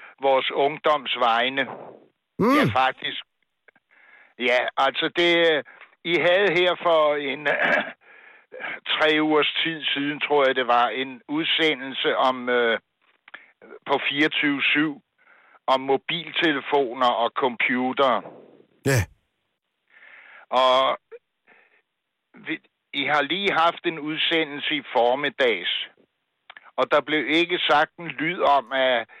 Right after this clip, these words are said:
Speaker 1: øh, i den forudgående udsendelse blev der sat spørgsmålstegn ved, øh, brugen af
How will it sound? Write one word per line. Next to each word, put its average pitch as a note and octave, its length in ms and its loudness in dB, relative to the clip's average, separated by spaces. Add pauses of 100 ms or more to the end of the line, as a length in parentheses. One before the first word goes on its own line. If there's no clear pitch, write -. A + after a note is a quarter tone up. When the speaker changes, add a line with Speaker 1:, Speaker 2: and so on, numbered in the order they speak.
(460)
Speaker 1:
øh, A#2+ 340 0 (1160)
i C3 200 -4
den C3 120 -2 (120)
forudgående C#3+ 1300 0
udsendelse C3+ 800 -2
blev C3+ 180 -2
der B2+ 120 0
sat B2+ 260 0 (100)
spørgsmålstegn C3 1080 0 (640)
ved, C3 220 2 (200)
øh, A2 280 0 (300)
brugen C#3+ 400 -6
af A2 540 2